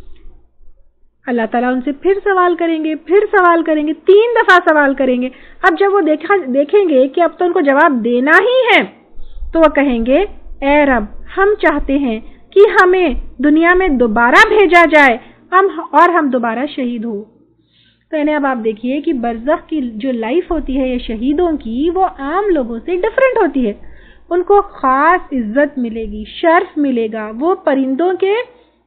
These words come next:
उसमें होगी और अल्लाह ताला के अर्श के नीचे जो लटकती हुई खंदीलें हैं, उनमें जो है वो रहेंगी, घूमेंगी, फिरेंगी, फिर वहां आएंगी। एक और इब्न, जो है हदीस है इब्न अब्बास रज़ी अल्लाह ताला अन्हु से, शहीदों,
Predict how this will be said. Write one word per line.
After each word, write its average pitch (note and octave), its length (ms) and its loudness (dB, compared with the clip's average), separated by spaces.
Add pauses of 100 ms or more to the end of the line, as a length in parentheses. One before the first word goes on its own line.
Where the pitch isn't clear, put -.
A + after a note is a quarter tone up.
(160)
उसमें F4+ 300 0
होगी B3+ 360 2
और C#4+ 260 0
अल्लाह C4 240 0
ताला B3 280 -4
के B3 120 -10
अर्श A3+ 200 -12
के A#3+ 160 -10
नीचे A#3+ 320 -6
जो E4+ 320 2
लटकती B3+ 500 -4
हुई C#4 180 0
खंदीलें A#3 520 -8
हैं, D4+ 120 -6
उनमें G#4 400 0
जो D4+ 100 0
है C#4+ 100 0
वो B3 140 -2
रहेंगी, C#4 420 0
घूमेंगी, D#4+ 480 0
फिरेंगी, B3 400 -4
फिर C5 220 6
वहां A4+ 280 4
आएंगी। A#3 320 0 (880)
एक D#4+ 160 2
और F#4+ 180 4
इब्न, C#4 480 0
जो C#4 140 -2
है E4 120 0
हदीस C4+ 340 -2
है E4 80 0
इब्न C4 220 -2
अब्बास B3+ 380 -2
रज़ी C#4+ 180 -2
अल्लाह C4 220 -2
ताला A#3+ 280 -8
अन्हु A#3+ 360 -6
से, D4 280 -2
शहीदों, D4+ 640 0